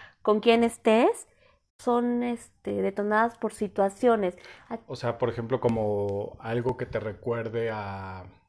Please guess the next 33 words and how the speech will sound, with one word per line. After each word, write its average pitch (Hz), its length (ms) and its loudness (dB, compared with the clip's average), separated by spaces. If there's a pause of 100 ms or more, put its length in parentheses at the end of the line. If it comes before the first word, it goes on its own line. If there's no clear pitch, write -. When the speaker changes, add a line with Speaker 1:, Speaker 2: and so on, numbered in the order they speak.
(600)
Speaker 2:
esa 123 340 -10
persona 113 680 -8
o, 101 320 -8
o 101 140 -12
a 110 80 -6
esa, 107 600 -8 (600)
ah, 104 300 -10 (240)
cosa 110 580 -6
o, 110 80 -8
o, 98 680 -10
o 113 180 -2
eso 127 240 -2
que 131 80 0
haya 123 140 0
sido 123 580 -2 (600)
parte 113 300 -2
de 113 60 0
tu - 240 -12
pérdida 104 260 -6
significativa. 110 960 -10
Speaker 1:
Ujú. 262 380 0 (280)
Speaker 2:
O 98 120 -10
sea, 113 100 -6
no 110 120 -6
sé, 113 100 -6
por 98 140 -10
ejemplo, 104 260 -12
me 101 80 -10
imagino 117 420 -6
el, 110 160 -4 (1080)
el 117 180 -8
de 110 60 -8
pronto 117 1080 2